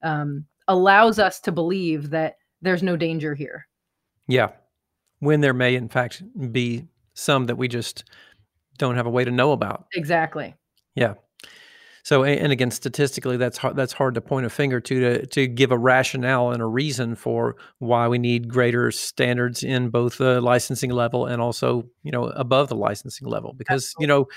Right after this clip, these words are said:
Speaker 2: we do have licensing in most states in the United States for primarily the purpose of protecting the public, but it's pretty basic in terms of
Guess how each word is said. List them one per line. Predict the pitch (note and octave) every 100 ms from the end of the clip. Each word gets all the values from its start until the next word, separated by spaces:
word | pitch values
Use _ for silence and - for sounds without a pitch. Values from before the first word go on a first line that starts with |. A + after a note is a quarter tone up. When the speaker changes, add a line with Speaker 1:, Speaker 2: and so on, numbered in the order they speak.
| - - - _ _ -
Speaker 2:
we | C#3+ D3
do | D#3
have | E3+ D3+ C3
licensing | B2+ B2+ D3 C3+ - C3 C3
in | D3 C3
most | B2 C3+ D3
states | - C#3+ B2+ A#2+ - - - _ -
in | C#3+ C3
the | B2
United | B2 B2 A#2+
States | - - B2 A#2 - _
for | - - D3+ C#3+ C3+ C3 -
primarily | - C#3+ C#3+ C3 B2
the |
purpose | A2 C3+ C3 B2
of | B2
protecting | B2 - C3+ C3 C3
the | A#2
public, | - D3 C#3+ B2 - -
but | C3+ C3
it's | D3 C3+ -
pretty | - D3 C#3+
basic | B2 G#2 C3 C#3+ - G#2+ -
in | A#2
terms | - B2 A2+
of | A#2+ A2 -